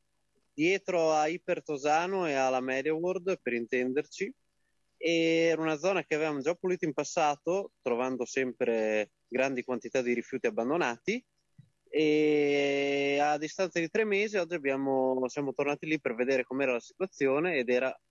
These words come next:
come al solito grave, perché avevano continuato a sversare nel corso di questi mesi. Quindi abbiamo iniziato a raccogliere,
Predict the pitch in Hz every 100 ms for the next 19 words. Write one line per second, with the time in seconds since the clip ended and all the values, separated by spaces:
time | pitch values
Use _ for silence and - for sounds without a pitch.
0 | _ 147 147 - 113 113 123 107 107 104
1 | 104 - - 110 117 107 104 120 117 104
2 | 104 127 131 127 113 113 135 - _ _
3 | _ _ - 143 123 131 123 127 110 113
4 | - 113 107 104 98 107 - _ _ _
5 | _ 175 196 208 175 143 139 151 147 156
6 | 151 143 - 170 - 233 226 226 240 247
7 | 262